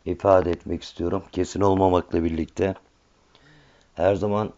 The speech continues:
söylediğimiz gibi evvela kendi tuttuğunuz isimleri baz alın arkadaşlar. Benim yarınki oyun kurgumu size paylaşmak istiyorum.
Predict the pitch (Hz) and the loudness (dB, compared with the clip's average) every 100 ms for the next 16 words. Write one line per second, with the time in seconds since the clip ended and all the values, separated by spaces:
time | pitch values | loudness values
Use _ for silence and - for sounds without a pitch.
0 | _ - 95 98 95 101 85 85 82 85 | _ -8 -4 -2 -2 -4 -4 -6 -4 0
1 | 101 87 90 95 - 95 92 - 95 - | 0 0 0 0 -2 -6 -6 -8 -10 -6
2 | 101 - 90 92 90 95 82 85 78 80 | -6 -8 -10 -8 -4 -4 -2 -4 -4 -4
3 | 80 78 76 78 78 - 85 92 - _ | -4 -8 -8 -8 -10 -8 -8 -10 -12 _
4 | _ _ _ _ _ _ _ _ - 92 | _ _ _ _ _ _ _ _ -10 -6
5 | 92 101 - _ 92 101 95 92 82 95 | -4 -4 -6 _ 0 2 4 0 -4 -6
6 | 92 - - 92 98 87 85 90 82 90 | -6 -6 -4 -2 -2 -6 -4 -4 -4 -4
7 | 92 - _ _ _ 87 78 82 78 - | -6 -10 _ _ _ -12 -6 -4 -6 -12
8 | _ _ _ _ _ - 87 85 80 - | _ _ _ _ _ -6 -2 -2 -4 -8
9 | 80 - - 80 80 95 | -12 -14 -14 -8 -6 -8